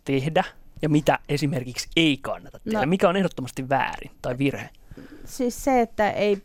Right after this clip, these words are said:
Speaker 2: päivitä pitkään, pitkään, pitkään aikaan mitään ja
Speaker 1: Tarkoittaa kuukausi, kaksi?
Speaker 2: No siis jos sulla on aukioloajat, niin ne, ne ainakin, niin kuin ne perusinfot, että mitä ihminen tarvii, jos meinaa tulla sinne syömään tai tilaa kotiin. Ja, ja sitten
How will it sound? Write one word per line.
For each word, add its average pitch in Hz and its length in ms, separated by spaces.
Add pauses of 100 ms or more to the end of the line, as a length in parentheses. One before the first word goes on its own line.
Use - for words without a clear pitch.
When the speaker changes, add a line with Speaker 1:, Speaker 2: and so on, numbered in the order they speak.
(160)
Speaker 2:
päivitä 208 400
pitkään, 147 460
pitkään, 143 440
pitkään 139 380
aikaan 135 460
mitään 143 360
ja 139 60
Speaker 1:
Tarkoittaa 127 480 (360)
kuukausi, 143 420 (100)
kaksi? - 300 (920)
Speaker 2:
No 247 140
siis 240 180
jos 247 180
sulla 240 200
on 233 60
aukioloajat, 156 960 (280)
niin 165 260
ne, 185 280
ne 175 180
ainakin, 147 420
niin 147 100
kuin 208 120
ne 247 80
perusinfot, 160 1500
että 139 140
mitä 143 200
ihminen 151 420
tarvii, 139 360
jos - 160
meinaa 139 340
tulla 143 240
sinne 147 200
syömään 135 520
tai 147 200
tilaa 143 380
kotiin. - 560 (380)
Ja, 151 240
ja 170 140
sitten 220 300